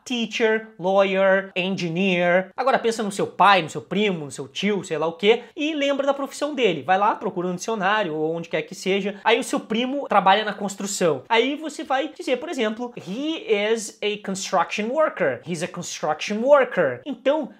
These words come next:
você vai conseguir associar, quando você lembrar do seu primo, ou quem quer que seja, que é um construction worker, que trabalha na construção, você vai lembrar, "Hmm, he is a construction worker." Aí você pensa agora, eles, they,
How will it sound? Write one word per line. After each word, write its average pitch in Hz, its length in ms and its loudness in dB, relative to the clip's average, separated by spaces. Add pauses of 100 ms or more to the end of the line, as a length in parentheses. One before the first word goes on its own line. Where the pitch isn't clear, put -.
você 254 160 -8
vai 285 80 -6
conseguir 269 300 -10
associar, 277 480 -2
quando 220 140 -4
você 214 140 -6
lembrar 220 440 2
do 208 100 -4
seu 190 160 -4
primo, 190 480 -4
ou 170 300 -2
quem 185 200 -10
quer 190 200 -4
que 190 100 -12
seja, 147 320 -6
que - 160 -8
é 202 80 4
um 233 100 2
construction 165 440 -6 (240)
worker, 226 440 0 (120)
que - 80 -16
trabalha 170 280 0
na 175 100 -6
construção, 233 460 -4 (140)
você - 120 -2
vai - 20 -4
lembrar, 240 320 -2
"Hmm, 330 320 -12 (100)
he 196 260 -6
is 226 120 -8
a 226 60 0
construction 160 600 -8
worker." 156 540 0
Aí 285 220 0
você 262 240 -6
pensa 254 320 -2
agora, 170 360 2
eles, 185 600 2 (240)
they, 151 480 2